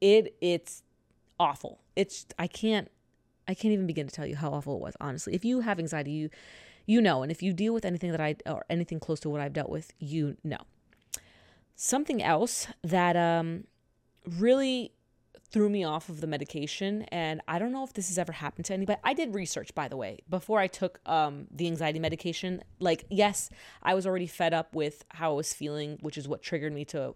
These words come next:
or not triggered me, but what, what made me want to take the medication. But I did research to make sure.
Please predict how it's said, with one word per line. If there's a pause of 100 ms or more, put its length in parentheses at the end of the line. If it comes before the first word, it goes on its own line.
(100)
or
not
triggered
me,
but
what,
what
made
me
want
to
take
the
medication. (500)
But
I
did
research
to
make
sure.